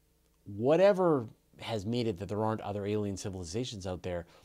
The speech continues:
it's not because their artificial intelligences ran away with, you know, ran away and, and, and colonized the entire,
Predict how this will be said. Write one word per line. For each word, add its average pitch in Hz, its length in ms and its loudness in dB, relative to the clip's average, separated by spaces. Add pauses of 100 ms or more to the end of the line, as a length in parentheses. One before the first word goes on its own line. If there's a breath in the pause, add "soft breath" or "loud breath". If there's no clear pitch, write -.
(360 soft breath)
it's 123 220 -6
not 131 540 2
because 107 720 -2
their 104 400 -2
artificial 113 520 -2
intelligences 87 720 -6 (160)
ran 95 340 -2
away 90 200 0
with, 85 140 -4 (300)
you 104 140 -4
know, 85 120 -4
ran 104 260 -2
away 98 260 -2
and, 82 160 -6 (380 loud breath)
and, 82 280 -8 (680)
and 95 180 -8
colonized 101 640 -2
the 101 140 -4
entire, 92 640 -4